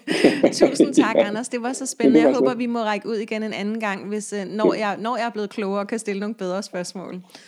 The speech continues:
Speaker 1: Det gør I bare. Det er
Speaker 2: Det er
Speaker 1: godt.
Speaker 2: godt. Tak. Og dig, der sidder og lytter med, du kan følge, øh, Ophelia Invest på Facebook, Instagram, YouTube og LinkedIn. Du må meget gerne give os en rating, hvor du hører din podcast. Det gør en forskel. Og Anders, ja, nu ved jeg ikke, om vi fik, øh, hørt,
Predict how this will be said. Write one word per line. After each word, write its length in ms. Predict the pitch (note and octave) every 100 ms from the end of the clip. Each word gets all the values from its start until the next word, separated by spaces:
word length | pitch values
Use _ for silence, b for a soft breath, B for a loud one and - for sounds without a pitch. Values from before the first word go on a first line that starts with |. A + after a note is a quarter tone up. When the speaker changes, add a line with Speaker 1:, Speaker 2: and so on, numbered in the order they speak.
| B -
Speaker 1:
Det 100 | F#2
gør 140 | F#2+
I 40 |
bare. 160 | D#2+ E2
Det 60 | - -
er 40 |
Speaker 2:
Det 60 | -
er 20 |
Speaker 1:
godt. 140 | G2+ G#2
Speaker 2:
godt. 180 | E3 - b b
Tak. 360 | - A#3+ F3 - -
Og 80 | G3
dig, 80 | A3+ B3+
der 60 |
sidder 200 | C#4+ C4
og 40 | A#3+
lytter 140 | A3
med, 200 | G#3+ A3
du 100 | B3
kan 140 | B3 A#3+
følge, 680 | A3+ G#3+ A#3 A#3 - G3 F#3
øh, 60 |
Ophelia 340 | G3+ D#4 D4+ A3
Invest 380 | G#3 A#3 -
på 180 | - F#3+
Facebook, 400 | F#3 B3+ C4+ -
Instagram, 540 | - G#3+ B3 A3 G3+ G3+
YouTube 480 | A3+ G#3 A#3+ G#3+
og 120 | - F3
LinkedIn. 360 | E3+ E3+ A3+
Du 60 | C4+ _ b b
må 60 | A3
meget 220 | A3 G#3+
gerne 180 | A3 A3
give 140 | A3+
os 120 | A#3 G3+
en 180 | G3+
rating, 300 | G3+ G3+ B3
hvor 120 | B3+ G3+
du 120 | G#3+
hører 180 | G#3+ F#3
din 180 | F#3+
podcast. 500 | G3 A#3+ - D4 C4+
Det 100 | A#3+
gør 120 | A3+ F#3
en 140 | G#3
forskel. 480 | G3+ F#3+ F#3 - G#2 - b b
Og 140 | - G#3
Anders, 220 | A#3+ B3
ja, 100 | A#3
nu 100 | B3+
ved 100 | C4+
jeg 140 | A#3+
ikke, 120 | B3
om 120 | C4 B3
vi 80 | A#3+
fik, 180 | B3 A#3 A3+
øh, 140 | A3
hørt, 220 | B3+ A#3